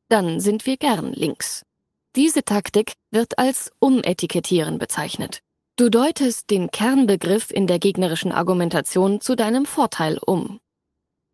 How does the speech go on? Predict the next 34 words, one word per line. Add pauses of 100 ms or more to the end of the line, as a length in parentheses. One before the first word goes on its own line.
(460)
Die
meisten
logischen
Argumente
werden
auf
zwei
Wegen
herbeigeführt, (240)
durch
Deduktion
oder (100)
Induktion. (560)
Bei
der
Deduktion
schließt
du
vom
Allgemeinen
auf
das
Spezifische. (440)
Du
leitest
deine
These
von
einer
vermeintlich
objektiv
beobachtbaren
Größe
ab.